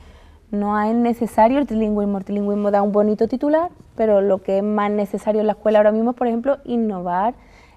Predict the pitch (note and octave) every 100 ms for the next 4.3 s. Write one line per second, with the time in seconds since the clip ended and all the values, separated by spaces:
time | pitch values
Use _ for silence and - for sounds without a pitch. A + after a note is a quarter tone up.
0 | _ G3+ A3 A#3+ G#3+ G3+ G#3+ A#3+ B3 A#3+
1 | G#3 F#3 G#3 A#3+ A#3+ - C4 C#4 - -
2 | _ G#3 G3+ G3 G3 G#3 G#3 G3+ F#3+ F#3+
3 | A3 A3 G#3 G#3 A3 B3+ A3 G3+ G#3 -
4 | G#3 G#3+ A#3